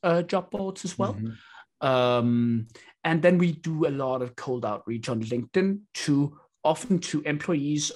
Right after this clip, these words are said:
Speaker 1: of unicorns or well-performing companies in the
Speaker 2: Uh-huh.
Speaker 1: target geographies, set up,
Speaker 2: Mm-hmm.
Speaker 1: like, automated LinkedIn flows to, to, to reach out to people there. That actually provides,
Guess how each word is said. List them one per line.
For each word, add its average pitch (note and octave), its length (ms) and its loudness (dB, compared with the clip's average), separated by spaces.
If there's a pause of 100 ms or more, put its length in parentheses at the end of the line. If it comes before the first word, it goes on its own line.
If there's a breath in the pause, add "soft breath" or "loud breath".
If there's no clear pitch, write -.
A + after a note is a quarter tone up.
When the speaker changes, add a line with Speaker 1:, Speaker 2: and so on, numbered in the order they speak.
Speaker 1:
of B2+ 340 -2
unicorns F3+ 840 -2
or B2+ 260 -2
well-performing C3+ 640 -2
companies F#3+ 480 -2 (100)
in C3 160 4
the C3 80 0
Speaker 2:
Uh-huh. G#2+ 140 -4
Speaker 1:
target A#2+ 220 -4
geographies, - 640 -6 (320 loud breath)
set C3 120 2
up, B2 100 0
Speaker 2:
Mm-hmm. G#2+ 120 -10
Speaker 1:
like, G#2+ 300 -8
automated B2+ 420 2
LinkedIn A2+ 340 -6
flows G#2+ 340 -2
to, - 140 -12 (120)
to, - 240 -16
to - 100 -12
reach G#2+ 240 -6
out D2 140 -8
to - 80 -20
people - 300 -18
there. - 180 -14 (680 loud breath)
That F3+ 180 2
actually G#3 300 4
provides, D3+ 1000 2